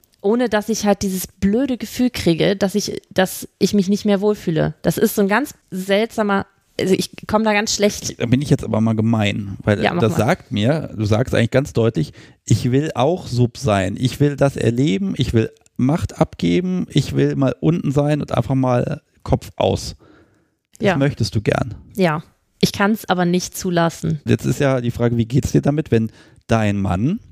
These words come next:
Speaker 2: das mit jemand anderem tut, der nicht du bist, und du sagst, das liegt an dir?
Speaker 1: Nee, das ist eine andere Spielart.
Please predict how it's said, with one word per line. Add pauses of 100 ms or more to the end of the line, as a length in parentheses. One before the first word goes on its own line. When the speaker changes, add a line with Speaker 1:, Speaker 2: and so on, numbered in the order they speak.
(180)
Speaker 2:
das
mit
jemand
anderem
tut,
der
nicht
du
bist, (640)
und
du
sagst,
das
liegt
an
dir? (260)
Speaker 1:
Nee,
das
ist
eine
andere
Spielart.